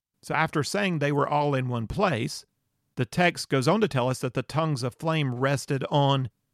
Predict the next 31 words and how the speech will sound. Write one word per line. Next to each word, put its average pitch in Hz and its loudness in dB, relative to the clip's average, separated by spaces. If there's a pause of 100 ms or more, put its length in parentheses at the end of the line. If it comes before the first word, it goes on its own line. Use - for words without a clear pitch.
each - -2
one 151 2
of 107 -4
them, 110 -2 (1000)
and 202 2
that 147 0
they 139 4
were 139 4 (200)
all 156 2
filled 147 2
with 135 -2
the 123 0
Holy 123 2
Spirit 123 2
and 123 -6
began 131 -4
to 123 -4
speak - -4
with 127 0
other 120 -2
tongues. 101 -2 (1160)
So - -8
you 120 -6
catch - 0
this 131 0
emphasis 135 0
on 123 0 (120)
all 147 4
together, 113 -4 (160)
each - -4
one, 110 -4